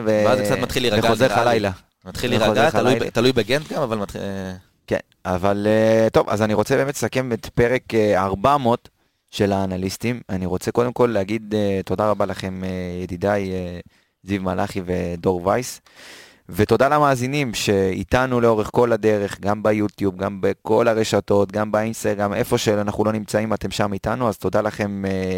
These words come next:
Speaker 1: על כך. ותודה למכבי חיפה שנתנה לנו אחלה של מתנה, באמת מתנה הכי טובה שאפשר לבקש לפרק ארבע מאות,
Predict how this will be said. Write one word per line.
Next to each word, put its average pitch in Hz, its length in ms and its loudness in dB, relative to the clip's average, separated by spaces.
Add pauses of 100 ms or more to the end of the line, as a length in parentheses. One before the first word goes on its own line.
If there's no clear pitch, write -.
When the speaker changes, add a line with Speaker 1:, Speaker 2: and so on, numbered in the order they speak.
(220)
Speaker 1:
על 95 240 -8
כך. 160 320 0 (560)
ותודה 107 300 4
למכבי 151 340 0
חיפה - 280 -2
שנתנה 120 540 0
לנו 127 240 0
אחלה 117 480 -2
של 101 200 -2
מתנה, 95 580 -2
באמת 101 480 -2
מתנה 107 260 -2
הכי 110 160 -2
טובה 107 160 2
שאפשר 104 280 0
לבקש 98 320 -2
לפרק 107 360 0
ארבע 98 280 2
מאות, 160 300 2